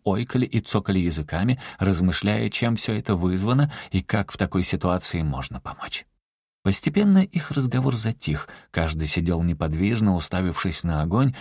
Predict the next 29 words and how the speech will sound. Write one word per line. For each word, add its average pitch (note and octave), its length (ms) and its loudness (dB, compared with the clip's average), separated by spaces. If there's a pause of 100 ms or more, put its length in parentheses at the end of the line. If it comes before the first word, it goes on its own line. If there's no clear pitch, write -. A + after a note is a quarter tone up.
(160)
и A#2+ 80 -2
предаваясь F2 640 0
собственным C#2 880 -6
мыслям. - 540 -10 (760)
Наконец, D3 480 4
Крыс F3+ 320 2
взял C#3 320 4
местный A#2 460 4
еженедельник F#2 680 2
и C#3 140 4
стал F#3+ 360 0
небрежно A#2+ 500 4
его F2+ 180 2
листать. - 520 -8 (320)
Крот F#2 300 0
к - 80 -14
тому F2 240 2
моменту F2 480 2
уже E2 240 -2
погрузился D#2 640 -4
в - 80 -6
дрёму, A#2 480 0 (240)
но F#2 160 2
вдруг D2+ 340 -2
он D#2+ 80 -2
резко E2 360 -2
выпрямился. D#2 600 -2 (640)
«Нет, D#3 680 6
Крот, G#3+ 360 2